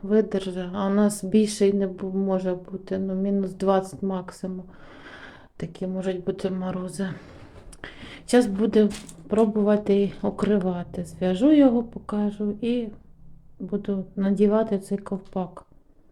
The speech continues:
Ну, ось так я при-, попідв'язувала троянду цю. Е, п-, опять вийшов в мене якийсь метод Сісінхерч, як він називається, <laughs> ну, такими дугами. Мені так сподобалося підв'язувати.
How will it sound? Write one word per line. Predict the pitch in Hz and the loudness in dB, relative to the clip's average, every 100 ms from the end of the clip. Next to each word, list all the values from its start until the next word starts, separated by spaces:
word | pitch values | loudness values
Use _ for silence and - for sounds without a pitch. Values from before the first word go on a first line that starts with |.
| _ _ - - - - - - | _ _ -20 -16 -12 -12 -12 -6
Ну, | 285 269 | -2 -2
ось | - | 0
так | 233 220 - | -2 -2 0
я | 214 214 208 180 - - | 0 0 -2 -6 -12 -4
при-, | 226 214 - | 0 0 0
попідв'язувала | 208 - 214 226 220 208 214 214 214 - | -6 0 2 4 4 4 2 2 2 2
троянду | 220 226 269 269 220 - 220 | 2 6 6 6 4 0 0
цю. | 220 - - - - - - - - | 0 0 -2 0 0 2 2 2 6
Е, | 202 202 196 208 208 | 10 10 8 6 6
п-, | 208 208 | 6 8
опять | 220 220 208 208 | 8 8 8 10
вийшов | 220 208 214 | 10 8 6
в | 208 | 6
мене | 214 214 208 | 8 8 6
якийсь | 208 - 208 196 - | 4 4 2 2 2
метод | 208 220 214 208 - - | 4 4 6 2 0 -6
Сісінхерч, | - 208 208 202 - 240 208 - - - - - - - - | 0 2 4 2 6 6 6 0 -10 -10 -12 -12 -12 -12 2
як | 196 202 208 | 4 4 4
він | 202 | 4
називається, | 202 170 196 190 226 220 - 202 | 4 2 0 4 4 4 2 -2
<laughs> | 214 | 4
ну, | 233 | 4
такими | 214 175 - 202 196 | 4 0 2 2 4
дугами. | 208 226 202 185 185 - - - - - 196 | 6 6 6 2 0 -4 -10 -10 -10 -4 4
Мені | 214 220 185 - - - | 6 6 4 -4 -6 -4
так | 180 | -4
сподобалося | - 202 214 214 202 214 220 202 - | -4 2 8 8 10 8 8 2 2
підв'язувати. | 185 202 247 262 214 202 190 202 | 0 4 8 8 8 6 6 4